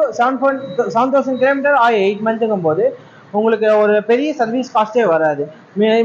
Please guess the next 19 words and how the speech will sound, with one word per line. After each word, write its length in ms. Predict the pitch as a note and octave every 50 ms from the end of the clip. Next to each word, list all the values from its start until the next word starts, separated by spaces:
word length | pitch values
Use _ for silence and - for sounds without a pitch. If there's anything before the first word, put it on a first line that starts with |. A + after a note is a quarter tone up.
| A3+
மினிமம் 340 | A3+ B3 C4+ C#4 C#4+ C#4 C4 B3+
காஸ்ட்ல 280 | G#3+ G3+ G#3+ G#3 G3 G3 G3
தான் 100 | F#3 E3
வரும். 160 | D3 D3 D#3 E3
ஒரு 80 | F3 - G#3
பெட்ரோல் 280 | G#3+ A3 C#4 D4+ D#4
வண்டி 160 | D4+ C#4+ C4 A#3+ -
கம்பேர் 280 | A3+ G#3+ G#3 A3 G#3+ G3+
பண்ணும்போது 360 | G#3+ G3+ G3 F#3+ G3 A3+ C#4 D#4 D4+ A#3+ A#3+
இ 20 | C4+ C4
வெஹிக்கிள்ஸ்ல 480 | B3+ B3 A#3+ B3 A#3+ G3 - - B3+ D4
உங்களுக்கு 260 | C#4+ C#4 B3 G3+ A3 G3+
சர்வீஸ் 260 | G#3 A#3+ A#3 - -
காஸ்ட் 220 | B3 A3+ - A3 E3+
அந்த 120 | D#3 D#3+
அளவுக்கு 240 | E3 E3+ D#3 D#3 C#3+
வராது. 220 | C3+ C3 B2+ C3 C3 C3+ D3+ - - _ _ _ - F#3
பிகாஸ் 340 | G#3+ G#3 D4 D#4 D4+ D4+ B3
நல்ல 160 | F#3+ G3 A3